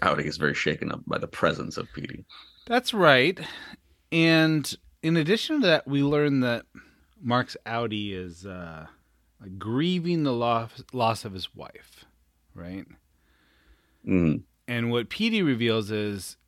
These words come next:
Speaker 2: he has a certain melancholy when he's in the office as well. So to me, that sounds like not severed memory, but kind of repressed memory or something.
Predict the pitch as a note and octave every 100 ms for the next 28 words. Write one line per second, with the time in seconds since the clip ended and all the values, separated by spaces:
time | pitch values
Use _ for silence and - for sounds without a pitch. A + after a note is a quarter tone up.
0 | _ B2 C#3 C3+ C3 - A#2+ A#2 A#2+ A#2+
1 | A#2 G2+ A2+ G#2 G2+ F#2+ F2 F#2+ E2+ -
2 | C3 A#2 G2 D2+ D2+ D2 - E2 E2+ E2+
3 | - - - _ _ _ _ _ _ _
4 | _ _ _ _ _ - - D3 C#3 B2+
5 | B2 B2 - C#3 F#3 G3 C3+ C#3 C3 A#2+
6 | A2+ A#2 A#2 - - - F3 D#3+ A2+ A2+
7 | G#2 G2+ F#2+ F2 - B2 G2 F#2+ - -
8 | D3+ D#3 - - G2 F2 E2 D#2+ D2+ -
9 | C#2+ C2+ B1 A1